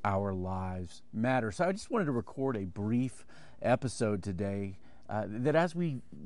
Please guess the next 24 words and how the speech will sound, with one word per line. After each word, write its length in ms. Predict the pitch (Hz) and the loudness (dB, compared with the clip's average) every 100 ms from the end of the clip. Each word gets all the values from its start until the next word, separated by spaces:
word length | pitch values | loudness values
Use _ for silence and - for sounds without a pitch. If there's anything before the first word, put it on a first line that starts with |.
| - 101 - | -12 -10 -4
observe 800 | 131 107 123 139 143 139 120 101 | -2 0 2 4 4 2 0 -2
the 80 | 101 | -2
visible 400 | 95 123 117 107 | 0 0 0 -4
changing 540 | - 117 120 127 110 | -4 0 2 2 0
of 100 | 104 | -2
the 80 | 98 | -2
seasons, 640 | - 107 101 107 104 98 - | -2 -2 -2 -2 -2 -2 -4
I 120 | 147 | -4
want 240 | 175 202 | -4 -4
you 60 | 233 | -6
to 40 | |
think 280 | 208 135 113 | -2 0 2
about 440 | 110 104 101 98 - - - - - | 2 2 2 0 -4 -10 -14 -14 -6
the 100 | 107 | -2
days 600 | 90 90 113 117 120 101 | -2 2 4 6 4 4
of 160 | 104 95 | 0 0
your 200 | 101 95 | -2 -2
own 240 | 104 107 92 | -2 -2 -2
life, 600 | 92 95 95 85 90 - | -2 -2 -2 -4 -6 -6
right? 320 | 104 104 101 - | -2 -2 -2 -2
This 280 | 123 151 | -2 0
is 100 | 180 | -2
something 540 | - 156 135 135 123 117 | 0 2 2 2 4 4
that, 360 | 104 101 - | 2 0 -4